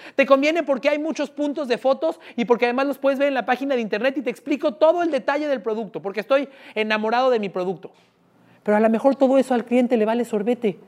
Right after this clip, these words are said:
al visitante le vale sorbete, al visitante le importa que cuando regrese a casa se lo va a poder enseñar a sus hijos que no vinieron al, al viaje. Bien,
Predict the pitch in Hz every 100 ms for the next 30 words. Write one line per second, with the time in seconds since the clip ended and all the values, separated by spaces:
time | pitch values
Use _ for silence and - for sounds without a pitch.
0 | - - 196 185 190 247 240 226 247 220
1 | 214 240 220 214 196 254 269 262 226 226
2 | 269 262 269 359 - _ _ _ _ _
3 | _ - 185 196 196 196 240 240 247 254
4 | 247 220 294 - - 185 190 208 220 214
5 | 202 190 202 202 190 208 208 202 180 185
6 | 185 185 190 185 185 175 175 233 240 -
7 | _ _ _ _ _ _ _ _ _ _
8 | _ _ _ _ _ - - 196 240